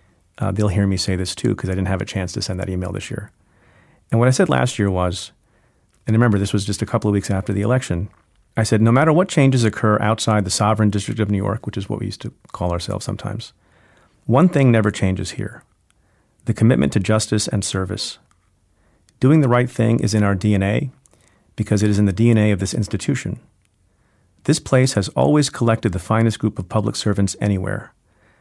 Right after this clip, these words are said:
That is as everlasting and certain as the ritual feasting of turkey at Thanksgiving,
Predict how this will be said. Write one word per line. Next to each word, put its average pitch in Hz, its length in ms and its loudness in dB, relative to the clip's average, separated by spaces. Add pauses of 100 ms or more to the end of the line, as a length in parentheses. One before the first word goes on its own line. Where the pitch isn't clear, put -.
(280)
That 120 220 2
is 123 140 2
as 101 180 2
everlasting 117 720 2
and 95 140 -4
certain 139 440 0 (640)
as 107 160 0
the 104 80 0
ritual 127 360 0
feasting 117 400 0
of 90 100 -4
turkey 123 360 0
at - 80 -4
Thanksgiving, 123 600 -2